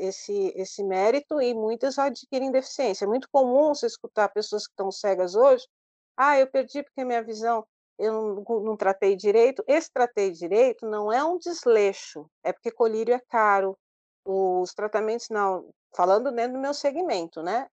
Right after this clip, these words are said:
é co-, muito complicado, né, então a invisibilidade é muito grande. Que dirá no turismo, né, nós temos calçadas extremamente inapropriadas,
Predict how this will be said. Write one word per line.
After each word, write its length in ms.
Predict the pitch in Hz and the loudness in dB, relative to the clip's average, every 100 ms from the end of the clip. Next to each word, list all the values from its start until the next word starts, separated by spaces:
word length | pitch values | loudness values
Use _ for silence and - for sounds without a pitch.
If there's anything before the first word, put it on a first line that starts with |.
| _ | _
é 240 | 185 214 269 | 2 2 2
co-, 160 | - | -2
muito 260 | 233 262 - | -8 -8 -6
complicado, 640 | 294 294 330 - 202 139 _ _ | -6 -6 -6 -2 0 -2 _ _
né, 220 | 160 175 | -12 -8
então 720 | 190 - 196 214 247 233 208 190 _ _ _ _ _ | -8 -4 -2 0 -2 -4 -6 -10 _ _ _ _ _
a 140 | - 196 | 0 2
invisibilidade 840 | 233 262 247 233 254 226 247 247 269 | 2 -2 -4 -4 -4 2 2 2 -2
é 60 | |
muito 320 | 269 269 269 | -6 -6 -6
grande. 480 | 302 240 175 160 - _ | 0 0 0 -4 -12 _
Que 140 | - 370 | -2 0
dirá 340 | 359 269 226 | 2 4 4
no 140 | 240 | 0
turismo, 600 | 254 339 392 277 220 196 | -6 -6 -4 -4 -4 -8
né, 180 | 190 226 | -4 -2
nós 200 | 240 196 | -2 -4
temos 280 | - 208 202 | -8 -10 -8
calçadas 640 | - 185 - 196 170 170 | -4 -4 0 -2 0 -4
extremamente 760 | 180 - 269 254 220 202 196 196 | -8 -2 0 2 0 -4 -8 -8
inapropriadas, 1120 | 180 - 165 165 233 277 233 208 185 185 180 | -8 -8 -10 -6 0 6 8 6 4 -2 -6